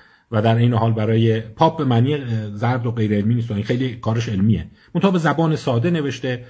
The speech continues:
مخاطبش غیر متخصصه. اسم کتاب هست، مال سال دو هزار و بیست و یک. من شروع کردم بخشایشو خوندن، شاید تو یکی از برنامه‌های زنده اینو معرفی کردم. فیرس.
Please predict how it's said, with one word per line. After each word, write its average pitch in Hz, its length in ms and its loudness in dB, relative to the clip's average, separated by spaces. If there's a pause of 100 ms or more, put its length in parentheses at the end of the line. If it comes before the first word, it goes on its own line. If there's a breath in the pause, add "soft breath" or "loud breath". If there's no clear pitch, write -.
(140 loud breath)
مخاطبش 117 720 0 (400 soft breath)
غیر 123 320 4
متخصصه. 98 800 -4 (360 soft breath)
اسم 190 260 0
کتاب 170 360 0
هست، 160 160 -2
مال 147 140 -2
سال 143 240 -4
دو 127 160 2
هزار 101 220 0
و 92 40 0
بیست 95 300 -4
و 92 60 -6
یک. 95 300 -4
من 247 120 -4
شروع 185 240 -4
کردم 160 260 -2
بخشایشو 123 460 -4
خوندن، 113 400 -4 (160 loud breath)
شاید 220 420 2
تو - 80 -4
یکی 131 260 -2
از 113 180 -2
برنامه‌های 98 460 -4
زنده 95 240 -4
اینو 98 140 -2
معرفی 82 300 -8
کردم. 78 240 -12 (200 soft breath)
فیرس. - 640 -2